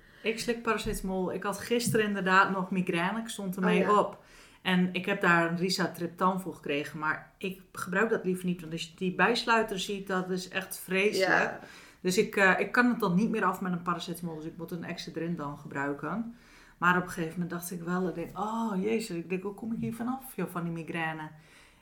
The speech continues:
Speaker 1: Ik denk, ja, ik, ik moest gisterochtend een webinar geven, dus ik moest gewoon slikken
Speaker 2: Oh
Speaker 1: dat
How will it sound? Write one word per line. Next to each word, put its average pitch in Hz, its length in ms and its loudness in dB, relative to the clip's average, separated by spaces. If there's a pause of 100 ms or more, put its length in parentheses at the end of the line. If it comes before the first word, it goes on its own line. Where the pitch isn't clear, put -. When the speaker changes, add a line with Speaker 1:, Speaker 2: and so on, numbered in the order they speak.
(120)
Speaker 1:
Ik 214 100 4
denk, 208 240 6
ja, 180 600 8
ik, - 220 -12
ik 185 140 -6
moest 190 220 -4
gisterochtend 190 640 2
een 175 60 2
webinar 151 360 2
geven, 165 280 -2
dus 170 100 -8
ik 175 80 -8
moest 180 180 0
gewoon 180 220 4
slikken 208 340 6
Speaker 2:
Oh 226 60 12
Speaker 1:
dat 220 40 12